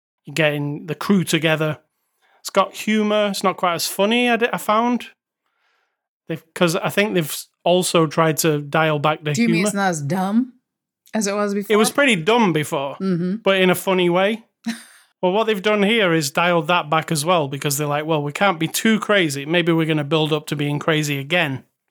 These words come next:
Speaker 1: But in this one, it's really back to basics. If you liked Saints Row two,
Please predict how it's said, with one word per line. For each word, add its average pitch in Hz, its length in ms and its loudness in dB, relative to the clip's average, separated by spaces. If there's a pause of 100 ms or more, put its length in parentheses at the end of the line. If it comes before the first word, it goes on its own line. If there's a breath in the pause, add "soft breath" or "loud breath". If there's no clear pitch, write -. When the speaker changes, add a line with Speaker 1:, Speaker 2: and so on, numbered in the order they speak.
(520)
Speaker 1:
But 165 120 -2
in 175 140 4
this 233 220 0
one, 160 260 2
it's 151 380 -6
really 254 260 2
back 214 260 0
to 190 80 0
basics. 170 540 -2
If 185 80 0
you 226 120 2
liked 254 460 0 (300)
Saints 214 500 0
Row 196 200 2
two, 185 560 0